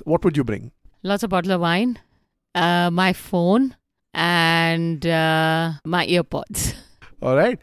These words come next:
Speaker 1: Uh, the most interesting person you follow on social media?
Speaker 2: Well, I think interesting stroke inspirational, I would say J K Rowling. I just, um,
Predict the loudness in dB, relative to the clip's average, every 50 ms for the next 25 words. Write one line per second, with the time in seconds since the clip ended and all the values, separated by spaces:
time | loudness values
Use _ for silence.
0 | -14 -10 -2 0 2 2 2 2 2 2 2 4 4 2 2 2 0 -2 -2 -2
1 | -2 -4 -4 -4 -2 -2 -2 -2 0 0 2 2 2 2 0 0 0 0 0 0
2 | 2 4 4 6 6 6 4 4 2 2 2 2 2 2 2 0 -2 -2 -4 -4
3 | -4 -6 -10 -12 _ _ _ _ _ -2 0 2 2 2 2 0 -2 0 0 0
4 | 0 0 0 0 0 -2 0 0 0 0 -2 -2 -4 -2 0 0 0 -2 -2 -2
5 | 0 0 0 0 -2 -4 -4 -4 -6 -4 -2 0 0 0 0 -2 -4 -4 -2 -2
6 | -2 -2 -2 -2 0 0 0 -2 -4 -4 -4 -2 0 2 2 2 0 0 -2 -2
7 | -2 -2 -2 0 0 0 0 0 0 -2 -4 -6 _ _ _ _ -10 -4 0 0
8 | 2 2 2 2 0 0 0 0 0 0 -2 -6 -10 -6 -2 0 2 4 4 4
9 | 4 4 2 2 0 -2 -4